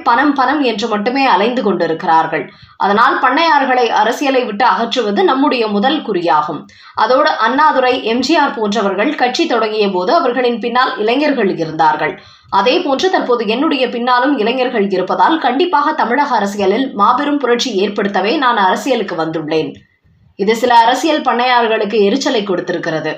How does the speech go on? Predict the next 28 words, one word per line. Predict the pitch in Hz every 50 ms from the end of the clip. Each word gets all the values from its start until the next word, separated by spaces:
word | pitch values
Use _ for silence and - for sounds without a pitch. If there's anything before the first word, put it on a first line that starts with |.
| - - _ _ _ _ _ _ _ -
மக்களை | 208 220 233 233 233 302 285 262
பணத்தால் | - - 247 240 254 285 285 269 254 240
அடித்து | 214 214 240 - 277 208
விலை | 214 226 240 269
பேசும் | 269 254 233 233 247 233
அவர்களை | 214 202 202 208 202 214 202 202 202
வீட்டுக்கு | 190 240 277 269 294 - 247
அனுப்புவதே | 214 202 208 202 202 185 190 190 208 285
என்னுடைய | 311 247 214 202 190 180 180 180
முதல் | 175 190 240 254 247
வேலை | 233 233 220 220 220 214
என்று | 202 180 170 196 196
பேசியுள்ளார் | 190 175 175 175 - 190 165 147 143 147 151 160 220 277 277 -
விஜய். | 185 170 - 160 151 143 - - _ _ _ _ _ _ _ _ _ _ _ -
இந்த | 277 269 277 269
நிகழ்ச்சியில் | 269 262 277 311 359 - - 330 311 294 269
பேசிய | 240 254 240 - 277 262 247
அரசியல் | - 233 226 240 - - 330 285 262 233
வியூக | 247 233 247 220
நிபுணர் | 220 208 208 202 208 202 202 208
பிரசாந்த் | 208 202 220 226 226 240 - -
கிஷோர், | 160 156 - 156 165 196 202 - - _ _ _ _ _ -
தமிழக | 277 285 349 392 392 359 349
வெற்றி | 254 240 214 220 294
கழகத்தின் | - 269 254 247 240 240 240 202 269 247 233 208
வெற்றி | 220 202 - 320 269
விழாவின் | 247 254 233 226 220 220 226 202
போது | 190 190 190 240